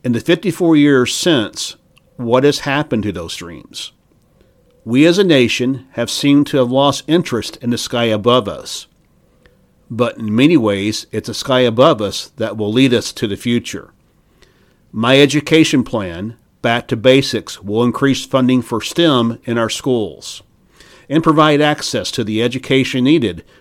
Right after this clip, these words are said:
to pursue degrees in engineering and the sciences. One of the many astronauts I've met over the years tells a story that when she was in college, she went to a presentation by our first woman in space,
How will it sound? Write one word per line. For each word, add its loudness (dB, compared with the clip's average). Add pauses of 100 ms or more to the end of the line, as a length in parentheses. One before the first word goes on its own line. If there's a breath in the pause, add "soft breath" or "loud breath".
to -12
pursue -2
degrees 0
in -8
engineering 2 (160)
and -4
the -6
sciences. -10 (920 soft breath)
One 4
of 6
the 4
many 6
astronauts 0
I've -2
met 0
over -2
the -2
years -2 (180)
tells 0
a -4
story 0 (360 soft breath)
that -8
when -4
she 0
was 2
in 2
college, -2 (280)
she 0
went 0
to 0
a 2
presentation 0 (400 soft breath)
by -2
our 0
first -2
woman 2
in -2
space, -2